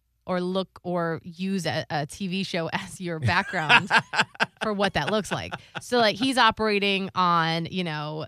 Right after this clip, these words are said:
Speaker 1: uh, what's Randy Gatakian's
Speaker 2: Yeah.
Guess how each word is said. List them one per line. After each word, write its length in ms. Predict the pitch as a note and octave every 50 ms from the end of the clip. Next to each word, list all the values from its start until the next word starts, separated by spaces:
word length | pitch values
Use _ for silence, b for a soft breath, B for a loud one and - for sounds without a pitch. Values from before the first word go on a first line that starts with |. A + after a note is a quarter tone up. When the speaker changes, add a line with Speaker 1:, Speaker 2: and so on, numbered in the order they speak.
| -
Speaker 1:
uh, 360 | - E3+ D#3+ D#3 C#3+ C3+ C3+ D3 D#3 F3 D#3+ _ _ -
what's 500 | D#3 F3+ E3+ F3+ F3+ F3 F3+ - - - - - -
Randy 460 | F3 F#3 F#3+ F3+ F3+ F#3+ F#3 F3+ F3+ F3+
Gatakian's 640 | E3+ F#3 E3+ F3 - - - F#3 F3 E3 D#3+ D#3+
Speaker 2:
Yeah. 380 | B2 B2 B2 B2 A#2+ A2+ G#2+